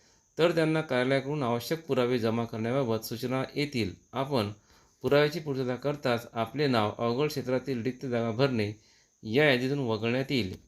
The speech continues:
जेणेकरून आपली बदली अवघड क्षेत्रात होणार नाही. यादी प्राप्त झाल्यावर जर स्टेटसमध्ये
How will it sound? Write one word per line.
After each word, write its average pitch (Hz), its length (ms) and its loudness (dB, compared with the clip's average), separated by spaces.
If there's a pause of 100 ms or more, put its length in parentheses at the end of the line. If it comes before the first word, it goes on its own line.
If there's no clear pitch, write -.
जेणेकरून 139 480 0 (120)
आपली 117 320 -4
बदली 127 360 0
अवघड 120 200 2
क्षेत्रात 127 260 -6
होणार 104 220 0
नाही. 120 300 0 (1080)
यादी 123 400 4
प्राप्त 160 340 0
झाल्यावर 120 480 0
जर 139 200 2
स्टेटसमध्ये 147 840 -2